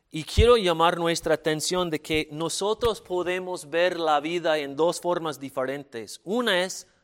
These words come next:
la realidad. La reali-, realidad. Ah, este, hay veces en que decimos en la reali-, realidad, es bueno, algo es bueno, pero también podemos,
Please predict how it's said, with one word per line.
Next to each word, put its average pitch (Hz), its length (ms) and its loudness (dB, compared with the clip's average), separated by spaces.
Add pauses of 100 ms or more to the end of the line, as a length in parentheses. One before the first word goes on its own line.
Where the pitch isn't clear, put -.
(140)
la 120 260 -6
realidad. 127 720 -8 (760)
La 139 300 4
reali-, 139 440 2 (120)
realidad. 143 800 0 (720)
Ah, 156 240 6
este, 156 680 -2 (480)
hay 147 160 0
veces 175 320 -4
en 190 80 -12
que 190 160 -4
decimos 190 560 -6 (380)
en 135 140 -8
la 127 140 -2
reali-, 117 400 -6 (100)
realidad, 113 720 -6
es 160 160 -2
bueno, 202 380 2 (340)
algo 202 260 6
es 185 80 2
bueno, 180 460 -2 (800)
pero 170 180 2
también 196 540 -2 (380)
podemos, 185 680 -2